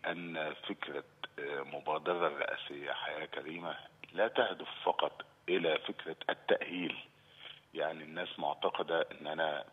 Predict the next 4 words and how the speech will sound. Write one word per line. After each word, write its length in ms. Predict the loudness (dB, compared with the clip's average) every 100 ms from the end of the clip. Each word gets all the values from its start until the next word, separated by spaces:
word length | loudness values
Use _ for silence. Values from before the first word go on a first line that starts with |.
| -4
بدخل، 600 | -4 -2 -2 -2 -4 -6 -12 _
آه، 220 | -8 -8 -6
مثلًا 300 | -6 -2 -4
منطقة 720 | -2 -2 -2 -2 -4 0 0